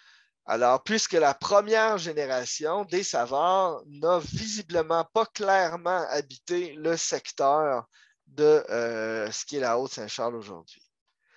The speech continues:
Alors ici, on a, euh, l'inhumation de Simon Savard, euh, le fils,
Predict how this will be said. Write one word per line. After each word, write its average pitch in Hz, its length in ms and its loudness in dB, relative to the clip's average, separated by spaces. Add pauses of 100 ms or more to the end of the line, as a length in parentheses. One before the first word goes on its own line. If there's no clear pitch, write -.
(420)
Alors 143 220 2
ici, 185 260 -2
on 208 240 -2
a, 208 400 0
euh, 127 580 -2
l'inhumation 190 840 -4
de 170 100 -4
Simon 180 440 -2
Savard, 165 680 0 (480)
euh, 107 640 -6
le 117 220 -8
fils, - 680 -8